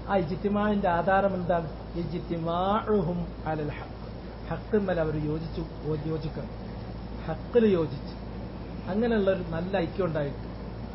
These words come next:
പരസ്പരം മനസ്സുകളൊക്കെ വളരെയധികം സ്നേഹിച്ച് ആ പോവുക എന്നുള്ളതാണ് അഹ്ലുസുന്നന്റെ അസ്ല്. ഈ കാ-, ഇവിടെ നിങ്ങൾക്ക് കി-, നിൽക്കുന്ന ഈ മുക്കാമ്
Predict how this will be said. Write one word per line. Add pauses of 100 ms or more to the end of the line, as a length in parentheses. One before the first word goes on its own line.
(160)
പരസ്പരം
മനസ്സുകളൊക്കെ
വളരെയധികം
സ്നേഹിച്ച് (1040)
ആ (100)
പോവുക
എന്നുള്ളതാണ്
അഹ്ലുസുന്നന്റെ
അസ്ല്. (920)
ഈ
കാ-,
ഇവിടെ
നിങ്ങൾക്ക്
കി-,
നിൽക്കുന്ന
ഈ
മുക്കാമ്